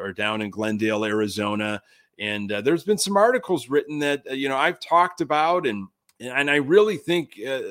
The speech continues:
I, I, I took a lot out of them. Uh, it wasn't the same old stuff.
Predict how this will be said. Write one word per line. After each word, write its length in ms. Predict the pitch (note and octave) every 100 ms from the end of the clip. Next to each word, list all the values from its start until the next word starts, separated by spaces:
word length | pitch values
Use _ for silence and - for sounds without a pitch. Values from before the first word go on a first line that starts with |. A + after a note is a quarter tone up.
| -
I, 160 | D3+ C#3+ -
I, 320 | D3+ G#3 G3+ - -
I 100 | E3+
took 240 | F3 F3+
a 60 | C#3+
lot 280 | B2+ C3 A#2+
out 300 | A2 D3+ E3
of 160 | F#2
them. 320 | F2+ D#2 - _
Uh, 140 | G2 G#2
it 120 | A#2
wasn't 320 | C#3 D#3 F3
the 80 | D3
same 360 | - D3 C#3+ C3+
old 220 | B2+ G#2
stuff. 560 | - - E3 C#3+ D2+